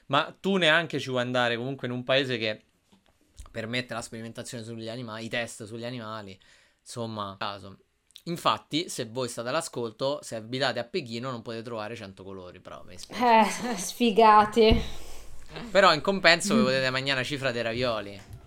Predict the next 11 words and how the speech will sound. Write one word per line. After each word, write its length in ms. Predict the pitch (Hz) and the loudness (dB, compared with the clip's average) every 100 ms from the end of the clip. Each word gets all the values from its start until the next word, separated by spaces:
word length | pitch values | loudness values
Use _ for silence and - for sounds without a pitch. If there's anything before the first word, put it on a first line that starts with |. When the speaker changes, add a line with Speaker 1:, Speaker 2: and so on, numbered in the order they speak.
| - | -18
Speaker 1:
che 200 | - 120 - - | -10 -10 -10 6
Speaker 2:
<laughs> 1160 | 320 330 294 - 302 320 - 320 - 285 - - | 10 12 12 12 12 12 12 12 12 12 10 -8
Speaker 1:
Guarda 220 | - - | -6 -4
là. 240 | - 117 453 466 480 453 440 - 427 - - - - - - - - 226 381 | -2 -2 -2 -8 -12 -10 -10 -10 -12 -12 -14 -12 -14 -16 -18 -16 -2 0 0
Cioè, 100 | 359 | -2
io 80 | - | -4
mi 180 | - 381 | 0 0
ammazzerei 720 | 320 - - 107 110 123 104 | 0 -6 -10 -10 -8 -6 -8
proprio 200 | 104 101 | -12 -14
dei 100 | 101 | -16
ravioli. 420 | 98 101 98 90 | -16 -16 -16 -16